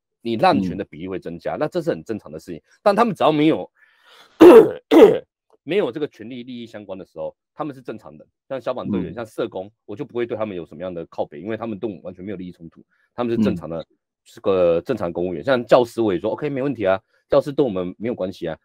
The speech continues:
Speaker 1: 可是，一旦有利，利益冲突的时候，任何人都会滥用他手上的权利，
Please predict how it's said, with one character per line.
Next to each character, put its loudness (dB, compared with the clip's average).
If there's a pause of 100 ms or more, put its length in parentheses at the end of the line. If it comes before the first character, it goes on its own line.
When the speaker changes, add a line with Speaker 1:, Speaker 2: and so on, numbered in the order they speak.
(140)
Speaker 1:
可 -14
是， -4
一 -4
旦 4
有 2
利， -4
利 -4
益 2
冲 -10
突 -6
的 -2
时 -4
候， 4 (320)
任 6
何 -4
人 -2
都 -2
会 2
滥 0
用 -4
他 -10
手 -8
上 -4
的 -10
权 -20
利， -18